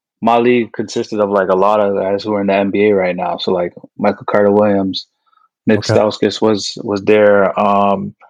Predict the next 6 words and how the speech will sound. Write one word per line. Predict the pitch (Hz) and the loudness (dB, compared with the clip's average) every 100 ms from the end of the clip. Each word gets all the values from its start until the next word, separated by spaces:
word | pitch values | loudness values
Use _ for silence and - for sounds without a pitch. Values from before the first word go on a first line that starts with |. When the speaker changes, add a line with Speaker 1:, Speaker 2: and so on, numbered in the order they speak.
| _ _ _ | _ _ _
Speaker 1:
Wayne | 110 117 107 | 0 2 2
Selden | - 113 107 104 | 2 2 2 0
Junior, | 117 113 110 104 98 - - | 2 2 2 0 -2 -4 -8
um, | 101 98 98 95 98 - _ _ _ _ _ _ _ 107 | -4 -2 -2 -4 -8 -14 _ _ _ _ _ _ _ 0
Nerlens | 117 117 113 110 | 2 4 2 0
Noel, | 110 110 110 110 107 101 - | 0 2 4 4 2 -2 -10